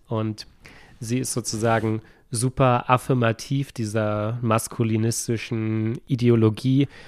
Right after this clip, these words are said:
Und das heißt, sie hat so einen Filter auf ihrem Gesicht, wenn sie ein neues TikTok macht und dann ist sie so ein, so ein Mann. Und dann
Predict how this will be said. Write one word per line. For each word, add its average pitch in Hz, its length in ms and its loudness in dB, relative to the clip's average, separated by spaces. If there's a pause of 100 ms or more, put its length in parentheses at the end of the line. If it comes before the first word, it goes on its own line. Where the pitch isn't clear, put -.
(140)
Und 113 80 -6
das 110 160 -2
heißt, 117 220 0
sie 110 260 0 (340)
hat 123 160 0
so 120 120 -2
einen 107 340 -2 (380)
Filter 135 400 2
auf 120 100 -2
ihrem 127 220 0
Gesicht, 117 380 -2 (200)
wenn 113 100 0
sie 110 200 -4
ein 104 340 -2 (100)
neues 110 260 0
TikTok - 380 0
macht 113 360 0
und 107 100 -6
dann 104 100 -2
ist 107 180 -6
sie 110 80 -4
so 98 140 -4
ein, 95 200 -4 (260)
so 107 140 2
ein 101 160 4
Mann. 98 500 2
Und - 240 -6
dann 101 240 -4